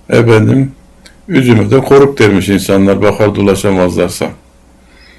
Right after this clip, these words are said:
Böyle bir kısım şeylere ulaşamadık, gözümüz yok ama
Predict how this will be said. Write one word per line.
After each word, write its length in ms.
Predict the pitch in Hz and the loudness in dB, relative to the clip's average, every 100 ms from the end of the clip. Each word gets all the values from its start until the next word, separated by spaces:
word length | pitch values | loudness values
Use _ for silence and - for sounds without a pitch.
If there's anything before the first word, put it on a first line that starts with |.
| _ - | _ -8
Böyle 560 | 160 196 170 104 87 | 0 4 4 2 -4
bir 120 | - 143 | -6 -4
kısım 320 | 131 135 131 | -2 0 2
şeylere 480 | 135 120 107 117 156 | 4 2 4 4 4
ulaşamadık, 840 | 156 151 143 143 104 90 135 - | 4 2 2 0 2 0 -2 -2
gözümüz 480 | 156 127 104 131 160 | 0 2 2 0 2
yok 340 | 113 82 - | 0 0 -4
ama 340 | 107 101 110 | -2 0 0